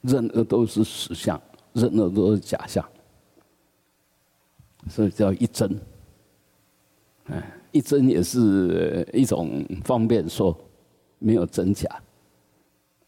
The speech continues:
只有缘起。啊，既然是只有缘起，那么一切就不是永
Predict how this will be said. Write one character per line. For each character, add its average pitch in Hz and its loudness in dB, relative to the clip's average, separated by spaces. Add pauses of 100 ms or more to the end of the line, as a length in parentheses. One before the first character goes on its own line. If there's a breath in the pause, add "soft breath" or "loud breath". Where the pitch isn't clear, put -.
(220)
只 - 0
有 101 4
缘 92 2
起。 - -6 (760)
啊， - -12 (520)
既 147 2
然 120 4
是 120 0
只 107 -2
有 95 4
缘 98 2
起， - -8 (800)
那 113 2
么 85 0
一 92 0
切 - 0 (1200)
就 85 -2 (880)
不 98 0
是 104 0
永 - -8